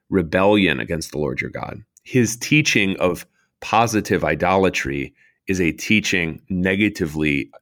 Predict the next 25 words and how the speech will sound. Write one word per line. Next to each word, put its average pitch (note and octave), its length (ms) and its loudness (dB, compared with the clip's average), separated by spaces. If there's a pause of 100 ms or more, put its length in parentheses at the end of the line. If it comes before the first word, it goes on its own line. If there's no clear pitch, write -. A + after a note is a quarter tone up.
(120)
you F2+ 100 -4
know, D2 120 -6
conceived D#2+ 540 -6 (420)
of F#2 220 0
rebellion. D2 680 -2 (220)
And E2 420 -4 (360)
that G2+ 180 2
has A#2+ 360 0
to A2+ 80 0
be F#2 160 4
recalled, E2 760 2
because E2+ 440 -2
it F2+ 120 -2
also F#2+ 300 0
means D#2+ 420 -4
that D2+ 340 -2 (300)
the F2+ 120 2
authority D#2+ 920 2
of D#2 440 -2
the E2 120 -2
Lord F2+ 460 2
is, - 360 -6 (260)
you E2 80 -10
know, D2 260 -12 (500)
is F2+ 240 -4